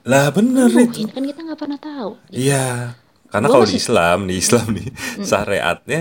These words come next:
Speaker 1: bisa lewat psikolog, walaupun hakikatnya tetap dari Allah gitu. Maksud
Speaker 2: Benar,
Speaker 1: gue,
Speaker 2: benar,
Speaker 1: ya,
Speaker 2: benar, benar.
Speaker 1: kita tuh bu-, harus tetap berusaha.
Speaker 2: Iya, iya, iya, benar sih.
Speaker 1: Kalau
Speaker 2: Kalau
Speaker 1: lu nggak bisa bantuin, mending lebih baik dengerin deh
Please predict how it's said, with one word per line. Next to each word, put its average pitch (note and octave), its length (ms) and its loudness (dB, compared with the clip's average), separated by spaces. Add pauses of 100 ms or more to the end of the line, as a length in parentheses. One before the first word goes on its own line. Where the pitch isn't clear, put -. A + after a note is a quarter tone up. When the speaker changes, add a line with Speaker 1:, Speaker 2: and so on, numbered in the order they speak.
(120)
Speaker 1:
bisa F#2 240 -6
lewat D#2 260 2
psikolog, G2+ 540 -2
walaupun E2 340 -2
hakikatnya G#2+ 600 -6
tetap F#2 160 -4
dari D2 240 -4
Allah F2 500 2
gitu. C#2+ 220 -8
Maksud F#2 260 -4
Speaker 2:
Benar, - 140 -8
Speaker 1:
gue, A2+ 240 0
Speaker 2:
benar, G2 160 -8
Speaker 1:
ya, E2+ 120 2 (200)
Speaker 2:
benar, E3 380 -16
benar. E3+ 180 -16
Speaker 1:
kita A#2+ 180 2
tuh F#3+ 140 -2
bu-, C3 160 -4
harus A#2 240 0
tetap - 320 -8
berusaha. G2+ 720 -4 (400)
Speaker 2:
Iya, F3 260 -14 (100)
iya, F3 280 -12
iya, F#3 160 -8
benar F#3+ 220 -6
sih. F#3 180 -6 (300)
Speaker 1:
Kalau - 100 -14 (160)
Speaker 2:
Kalau C#3+ 60 4
Speaker 1:
lu D3+ 140 4
nggak C3 180 4
bisa A#2+ 180 2
bantuin, A#2 400 0
mending C3+ 320 -2 (220)
lebih A2 220 -2
baik A#2+ 200 -2
dengerin G#2+ 380 -2
deh A#2 140 -2